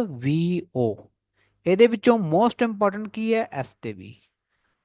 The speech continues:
ਅਗਰ ਤੁਹਾਡਾ ਵਰਬ ਤੱਕ ਸੈਂਟੈਂਸ ਸਹੀ ਹੈ, ਤਾਂ ਤੁਹਾਡਾ ਨਾਈਨਟੀ ਪਰਸੈਂਟ ਸੈਂਟੈਂਸ ਸਹੀ ਹੋ ਜਾਊਗਾ।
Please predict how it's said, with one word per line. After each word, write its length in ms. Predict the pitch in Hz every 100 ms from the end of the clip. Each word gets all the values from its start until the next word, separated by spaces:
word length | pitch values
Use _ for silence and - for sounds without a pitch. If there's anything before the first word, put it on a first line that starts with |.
| _ -
ਅਗਰ 200 | 185 240
ਤੁਹਾਡਾ 320 | 233 214 214
ਵਰਬ 240 | 202 202 226
ਤੱਕ 220 | 220 202
ਸੈਂਟੈਂਸ 440 | - 180 170 160
ਸਹੀ 420 | - - 139 147 139
ਹੈ, 160 | 113 _ _ _ _ _ _ _ _ _ _ _ -
ਤਾਂ 100 | 147
ਤੁਹਾਡਾ 460 | 160 120 123 180 - _ _ _ _ _ _ _ _ _ _ _ _ -
ਨਾਈਨਟੀ 360 | 135 139 139 151
ਪਰਸੈਂਟ 460 | 139 123 127 120
ਸੈਂਟੈਂਸ 560 | - 123 113 110 113 - 226
ਸਹੀ 320 | - - 120 117
ਹੋ 140 | -
ਜਾਊਗਾ। 380 | - - -